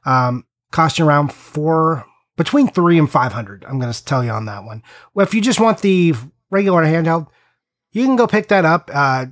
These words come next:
you know, make sure it's got the battery cover. What can we tell you about all Tiger games? And that the L C D works and that the buttons aren't covered in crud. Uh, you can get that for, like, twenty bucks.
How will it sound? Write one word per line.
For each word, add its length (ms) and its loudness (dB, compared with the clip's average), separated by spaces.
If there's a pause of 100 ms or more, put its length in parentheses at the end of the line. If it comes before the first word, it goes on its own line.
you 160 -6
know, 120 0
make 240 -2
sure 280 2
it's 100 -6
got 160 -2
the 80 -4
battery 440 -2
cover. 300 0
What 280 0
can 120 2
we 80 4
tell 140 0
you 60 0
about 200 -2
all 160 -4
Tiger 320 -8
games? 260 -12 (280)
And 140 2
that 100 0
the 120 2
L 120 2
C 140 0
D 160 2
works 320 0
and 120 0
that 120 -2
the 80 -4
buttons 300 -6
aren't 200 -8
covered 300 -6
in 80 -8
crud. 240 -12 (400)
Uh, 280 -4
you 80 2
can 120 2
get 140 0
that 180 2
for, 80 2
like, 280 -2 (280)
twenty 240 2
bucks. 480 -6